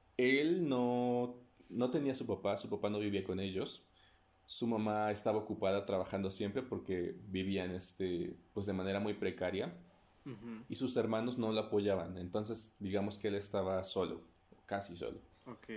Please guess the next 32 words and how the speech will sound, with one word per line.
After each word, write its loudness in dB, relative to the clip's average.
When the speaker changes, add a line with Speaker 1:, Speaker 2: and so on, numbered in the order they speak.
Speaker 2:
ajá. -16
Speaker 1:
Y 2
también 4
por 2
eso 0
le 4
gustaba 4
estar 2
en 0
mi 0
casa, -2
¿sabes? -2
Ya 4
de 4
pronto 2
estaba 2
con 2
mi 2
mamá 0
y -10
yo 2
estaba 4
viendo 2
la 0
tele 0
y 2
ellos 2
estaban 0
sembrando 0
plantas, -2
por -4
ejemplo. -6